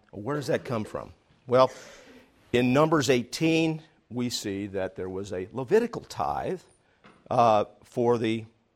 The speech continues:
priestly ministry. The, the Levites did not have an inheritance with the es-, rest of Israel, so this was kind of the compensation for that.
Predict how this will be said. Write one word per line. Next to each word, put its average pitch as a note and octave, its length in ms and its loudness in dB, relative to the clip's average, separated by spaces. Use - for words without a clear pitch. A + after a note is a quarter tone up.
priestly E3+ 400 0
ministry. G2+ 480 -6
The, A2 180 0
the G#2 160 -4
Levites A#2+ 640 4
did A2+ 180 -4
not D3+ 440 2
have A#2 200 0
an G#2+ 60 -6
inheritance A2 560 -2
with G#2+ 100 -8
the G2+ 140 -6
es-, D3+ 160 0
rest C#3 260 -4
of G2 100 -10
Israel, G2 360 -8
so D#3+ 140 -4
this D3+ 160 -6
was B2 120 -6
kind G#2+ 180 -2
of G2 60 -2
the A2+ 60 -4
compensation F#2+ 720 -6
for G#2 120 -12
that. C3 260 -6